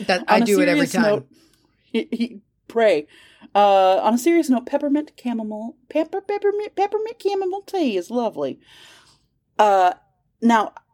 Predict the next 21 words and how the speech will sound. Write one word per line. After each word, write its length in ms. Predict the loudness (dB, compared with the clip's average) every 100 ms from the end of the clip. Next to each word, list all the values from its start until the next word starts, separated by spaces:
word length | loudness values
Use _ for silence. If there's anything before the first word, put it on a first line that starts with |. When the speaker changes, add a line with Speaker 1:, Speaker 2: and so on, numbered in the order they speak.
| _ 0
Speaker 2:
here's 220 | 2 2
an 60 | -4
interesting 380 | -2 0 2 2
thing 140 | 2
that 100 | 2
I 60 | 0
haven't 220 | -4 -8
seen 200 | -10 -10
before, 240 | -4 -4
but 160 | -4 -2
Anna 180 | 2 4
Marie 320 | 4 2 0
V 340 | -2 -6 -4 -4
and 140 | -4
Kristen 320 | -8 -8 -8
B 160 | -8 -4
both 340 | 0 0 0
made 220 | -4 -4 -2
references 540 | -4 -4 -10 -10 -10
to 100 | -10
this 240 | -8 -10